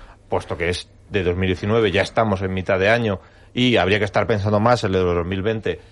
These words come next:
que en los de, eh, dos mil diecinueve, pero bueno, mm, desde la óptica de, de Vox casi sería mejor prorrogar los que ya había que estos que, como dice Juan Ramón, incrementan el gasto y además lo hacen en partidas en las que Vox no puede estar de acuerdo. ¿Cuál sería la manera de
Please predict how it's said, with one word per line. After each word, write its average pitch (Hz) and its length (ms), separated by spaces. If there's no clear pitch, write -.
que 117 120
en 110 80
los 95 180
de, 92 260
eh, 80 640
dos 87 160
mil 98 140
diecinueve, 117 520
pero 85 340
bueno, 98 460
mm, 82 320
desde 80 240
la 80 80
óptica 90 300
de, 92 240
de 85 140
Vox 110 300
casi 127 420
sería 95 340
mejor 117 380
prorrogar 104 420
los 113 160
que 110 120
ya 110 100
había 123 360
que 98 180
estos 120 260
que, 110 160
como 80 380
dice 82 180
Juan 92 220
Ramón, 104 280
incrementan 98 600
el 202 200
gasto 110 320
y 139 100
además 90 220
lo 95 120
hacen 107 160
en 95 100
partidas 104 360
en 110 40
las 98 140
que 85 160
Vox 110 260
no 110 140
puede 90 120
estar 85 180
de 78 60
acuerdo. 80 360
¿Cuál 147 220
sería 151 260
la 143 80
manera 139 320
de 131 180